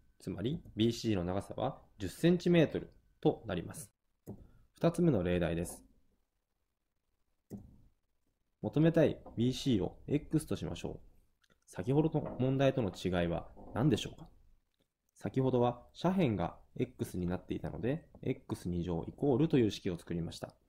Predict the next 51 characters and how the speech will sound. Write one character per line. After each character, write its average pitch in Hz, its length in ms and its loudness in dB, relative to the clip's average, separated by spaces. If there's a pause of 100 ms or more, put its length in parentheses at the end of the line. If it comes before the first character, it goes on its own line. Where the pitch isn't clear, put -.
(520)
た 113 100 -2
だ、 98 200 -4 (160)
今 135 220 0
回 90 220 -6
は 127 260 -2 (180)
斜 156 200 4
辺 87 140 -2
が 110 300 -4 (140)
四 165 200 4
に 113 120 4
な 92 80 0
っ - 100 -12
て - 80 -14
い - 80 -10
ま - 100 -14
す。 - 200 -18 (1500)
な 104 120 0
の - 100 -4
で、 - 180 -2 (200)
式 - 260 -2
は - 260 0 (240)
エ 143 100 4
ッ - 200 -2
ク 139 80 -6
ス - 160 -10
二 90 160 -2
乗 104 380 0 (120)
プ 104 80 -6
ラ 113 140 0
ス 185 320 0 (400)
二 131 140 2
の 175 100 4
二 95 160 2
乗 85 400 -2
イ 98 140 -6
コ 190 260 4
ー 143 200 4
ル - 180 -14
四 120 240 0
の 90 80 0
二 90 120 -2
乗 82 280 -4
と 147 80 2
い 160 80 6
う 160 80 4
式 165 160 -2
に 123 100 4
な 92 100 -4
り - 80 -12
ま 87 120 -12
す。 - 200 -16